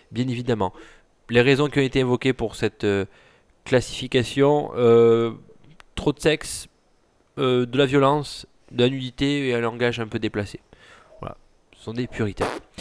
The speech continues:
Donc, euh, bah, ça a valu quand même un peu de, ça a un peu discrédité le film en termes de fréquentation. Donc, euh,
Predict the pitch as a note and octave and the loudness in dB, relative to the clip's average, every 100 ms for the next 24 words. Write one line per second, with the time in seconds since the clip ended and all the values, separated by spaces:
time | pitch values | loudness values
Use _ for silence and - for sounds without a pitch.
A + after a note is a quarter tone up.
0 | - - - G#2+ A2+ A2 B2 A#2 - - | -18 -20 -10 -4 -4 2 2 2 -4 -2
1 | B2+ C3+ E3 D3+ D#3+ F#3+ F3+ F3 D3+ C3 | 4 4 4 2 2 0 -2 -2 -2 -4
2 | A#2+ D3+ C3 A#2+ A2 G#2+ G#2+ G#2+ G#2 G#2 | -4 -6 2 4 4 4 2 0 -4 -6
3 | G#2 G#2+ A#2+ A#2+ C3+ C3 - B2+ A#2+ - | -8 -6 -4 -4 -6 -8 -8 -8 -8 -4
4 | C3 A#2 G#2+ - - D#3 D3+ A#2 A2 A#2 | -2 -2 -4 -10 -12 -10 -8 -8 -6 -6
5 | A2 - A2 G#2 G2 - F#3+ A3 F#3 A2 | -8 -10 -8 -6 -6 -6 -8 -8 -12 -6
6 | G#2+ G2 F#2 F2 | -2 -2 -2 -8